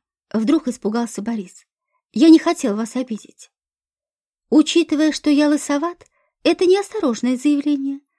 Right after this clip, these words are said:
притворно нахмурился Дронго. «Но будем считать, что это ваш первый прокол. Давайте дальше». «Большую часть своего состояния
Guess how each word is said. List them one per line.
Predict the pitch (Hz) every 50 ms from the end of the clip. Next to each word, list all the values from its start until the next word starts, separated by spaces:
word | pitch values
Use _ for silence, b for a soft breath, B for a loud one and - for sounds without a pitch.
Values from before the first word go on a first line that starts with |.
| _ _ _ _
притворно | - 285 320 - 254 262 285 277 269 269 262
нахмурился | 262 269 262 - 262 277 262 247 247 - - 262
Дронго. | 220 269 277 254 240 226 220 233 247 247 _ _ _ _ _ _ _ _ _ _ _ - 233
«Но | 285 349
будем | 320 254 339 302 330 302
считать, | 294 - - 339 - 403 392 -
что | - - - 285
это | - - 269 311 - 277
ваш | 294 294 285 - -
первый | - - 330 247 220 220 -
прокол. | - 185 185 - - 202 196 196 _ _ _ _ _ _ _ _ _ _ _
Давайте | - 220 320 359 440 427 - - 185
дальше». | 196 214 190 160 - - - - _ _ _ _ _ _ _ _ _ _ _ -
«Большую | 214 208 302 349 330 - - 320 311
часть | 302 - 320 320 302 311 -
своего | - 302 294 254 302 277
состояния | - 277 254 - - 294 294 294 349 381 339 254 247 240